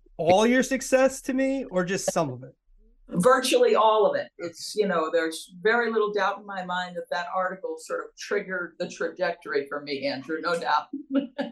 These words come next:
Speaker 1: I appreciate that. So it, it, seriously, though, when, when we look back, or you look back at your career, you went to Providence,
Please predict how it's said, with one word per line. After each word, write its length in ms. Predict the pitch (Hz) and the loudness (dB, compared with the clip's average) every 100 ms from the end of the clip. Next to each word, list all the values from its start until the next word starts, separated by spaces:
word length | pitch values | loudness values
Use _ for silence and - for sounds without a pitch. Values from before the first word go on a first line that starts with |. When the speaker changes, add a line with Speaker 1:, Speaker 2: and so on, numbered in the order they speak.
| - 233 _ 539 571 - | -12 -20 _ -4 -4 -6
Speaker 1:
I 200 | 185 180 | -8 -6
appreciate 520 | 180 208 196 196 170 | -4 0 0 2 2
that. 200 | 170 151 - - - | 0 -2 -8 -20 -4
So 120 | - | 4
it, 180 | 254 262 | 6 4
it, 140 | 247 220 | 0 -4
seriously, 480 | 277 269 254 254 | 0 0 0 -6
though, 160 | 226 214 | -6 -4
when, 180 | 220 214 | -4 -2
when 160 | 226 | -2
we 120 | 240 311 | 0 -2
look 260 | 339 339 | -4 -2
back, 400 | 220 190 185 - - 185 185 | 0 2 0 -4 -14 -6 -2
or 80 | |
you 200 | 175 180 220 | -2 0 0
look 180 | 185 | 0
back 240 | 160 143 139 | 0 -4 -6
at 60 | |
your 160 | 143 151 | -4 -4
career, 440 | 151 156 139 127 | -2 -4 -2 -2
you 140 | 127 143 | -2 -2
went 160 | 156 | -2
to 80 | 160 | -2
Providence, 680 | 175 175 165 160 160 160 | 0 2 2 2 0 0